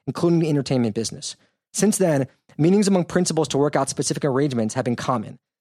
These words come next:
And it kinda goes on to list, you know, the, the Sky, Sky Dragon, a bunch of other gangsters in New York and Toronto and in Bo-, and San Francisco,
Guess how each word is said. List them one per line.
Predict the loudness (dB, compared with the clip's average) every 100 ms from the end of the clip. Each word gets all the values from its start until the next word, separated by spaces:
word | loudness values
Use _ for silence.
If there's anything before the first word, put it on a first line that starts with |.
| _
And | -4
it | -2
kinda | 0 0
goes | 2 2
on | 0
to | 0
list, | 0 0 -2 -6 -14 _ _
you | -2
know, | -2 0
the, | -2 -2 -2 -4 -10 _ -10
the | -8 -10 _
Sky, | -6 0 2 2 0 -6 -12
Sky | -2 0 2
Dragon, | 2 2 2 0
a |
bunch | 0 0
of |
other | 0 -2 -4 -12 _ _ -4
gangsters | -2 0 0 0
in | 2
New | 2
York | 2 0
and | -2
Toronto | -2 0 0 0 0 -2
and | -4 -4
in | -4
Bo-, | -4 -4
and | -4 -4 -6 _ -20 -20 _ _ _ _
San | -2 -2
Francisco, | 0 0 0 0 0 -4